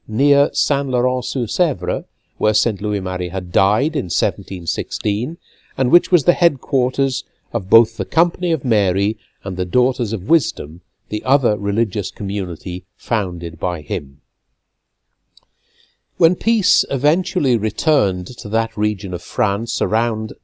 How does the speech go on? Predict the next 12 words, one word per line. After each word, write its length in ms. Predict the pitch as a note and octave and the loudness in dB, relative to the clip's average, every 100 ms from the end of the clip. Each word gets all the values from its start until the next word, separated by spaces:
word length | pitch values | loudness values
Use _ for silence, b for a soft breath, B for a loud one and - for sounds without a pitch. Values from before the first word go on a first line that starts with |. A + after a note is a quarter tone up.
| _ | _
eighteen 440 | C#3 A2+ A2 G#2 | -2 0 -2 -4
fifteen, 800 | F#2+ A#2 - - C3 G2+ D#2 F#2+ - _ _ _ | -4 -8 -8 -2 -2 0 -4 -12 -14 _ _ _
the 80 | B2 | -10
chest 460 | - F#3+ F3+ - C#3 | 0 2 2 -4 -2
was 160 | C3+ | -2
dug 320 | A2 C#3+ D3 | 2 2 4
up 180 | F#3+ E3+ | 0 0
again, 440 | G#2+ F2+ D2+ D#2 E2 _ _ _ | -4 -4 -6 -10 -20 _ _ _
and 120 | G#2+ | -2
its 200 | B2 C3+ | -2 -4
contents 760 | - G3 F#3+ - F#2 C3+ - - | 0 0 0 0 0 0 -8 -8
stored 640 | - - C#3 G#2+ G2 B2 | -6 0 4 4 4 0